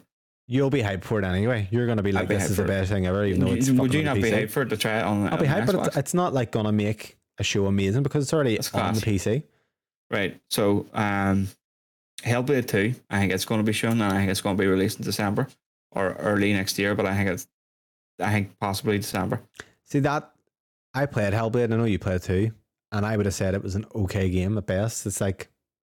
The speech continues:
Speaker 1: I was just like, and maybe I need to play it more. I'm not being, like, kinda down on it, but just don't, like, I'm not excited, uh, personally for the sequel. Are
Speaker 2: I'm
Speaker 1: you?
Speaker 2: not.
Speaker 1: It looks good,
Speaker 2: No,
Speaker 1: like,
Speaker 2: no, no,
Speaker 1: graphically.
Speaker 2: I want the, I need to replay the first one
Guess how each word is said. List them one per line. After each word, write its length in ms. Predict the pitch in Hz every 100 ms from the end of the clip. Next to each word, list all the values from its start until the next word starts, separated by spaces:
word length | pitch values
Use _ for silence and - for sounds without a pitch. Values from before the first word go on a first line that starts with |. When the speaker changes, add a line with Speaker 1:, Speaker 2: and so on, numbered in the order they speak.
| -
Speaker 1:
I 60 |
was 220 | 107 104 98
just 120 | 113
like, 120 | 98
and 180 | 113 127
maybe 180 | 139 127
I 60 |
need 140 | 110 104
to 60 |
play 160 | - 104
it 60 |
more. 200 | 95 104
I'm 80 | 113
not 240 | 113 113 -
being, 200 | 95 95
like, 180 | 92
kinda 240 | - 98 95
down 220 | 95 92
on 120 | 110
it, 80 | 123
but 240 | 104 90 - _ _ _ _ _ _ _ _
just 200 | - -
don't, 180 | 92 85
like, 220 | 107 - _ _ -
I'm 120 | 110
not 80 | 110
excited, 440 | 120 - 196 117 113
uh, 80 | 104 -
personally 420 | 117 107 101 156
for 120 | 147
the 80 | 101
sequel. 320 | 95 107 160
Are 80 | 147
Speaker 2:
I'm 120 | 120
Speaker 1:
you? 40 | 131
Speaker 2:
not. 200 | 180 95
Speaker 1:
It 160 | 110 107
looks 260 | 113 131
good, 160 | - 240
Speaker 2:
No, 80 | 131
Speaker 1:
like, 80 | 127
Speaker 2:
no, 80 |
no, 60 | 117 107
Speaker 1:
graphically. 140 | -
Speaker 2:
I 120 | 120
want 260 | 135 123 107
the, 380 | 113 101 98 104 - -
I 100 | 120
need 160 | 120
to 60 | 107
replay 420 | 101 98 - 98
the 80 | 95
first 260 | - 104 -
one 180 | 120